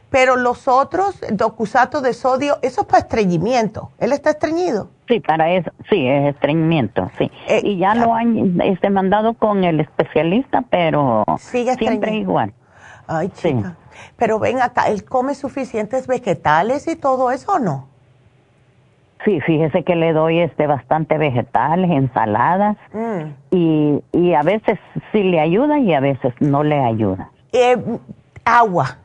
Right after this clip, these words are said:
Speaker 1: ¿toma suficiente?
Speaker 2: Mm, eso sí, no, do-,
Speaker 1: Ok.
Speaker 2: toma poco.
Speaker 1: Eso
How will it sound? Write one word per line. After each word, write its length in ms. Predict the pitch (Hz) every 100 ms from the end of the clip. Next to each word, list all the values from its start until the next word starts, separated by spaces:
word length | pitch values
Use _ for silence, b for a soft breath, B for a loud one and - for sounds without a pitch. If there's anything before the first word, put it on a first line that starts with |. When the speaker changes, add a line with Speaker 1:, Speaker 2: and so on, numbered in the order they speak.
| -
Speaker 1:
¿toma 260 | 220 262
suficiente? 680 | 262 262 254 285 254 - 185 - - - - _ _ _ _ _ _ _ _ _ _ _ _ -
Speaker 2:
Mm, 260 | 185 196 151
eso 280 | 190 226 -
sí, 100 | 190
no, 260 | 170 110 104
do-, 280 | 123 143 160 -
Speaker 1:
Ok. 140 | -
Speaker 2:
toma 260 | 170 180 175
poco. 440 | - 131 - - - B B B -
Speaker 1:
Eso 280 | 262 294